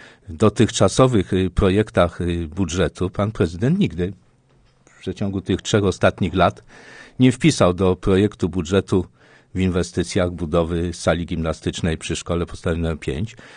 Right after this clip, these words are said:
Jednocześnie nie, nie było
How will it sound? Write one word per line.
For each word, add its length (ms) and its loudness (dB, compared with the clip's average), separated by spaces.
Jednocześnie 640 4
nie, 260 6
nie 180 0
było 360 4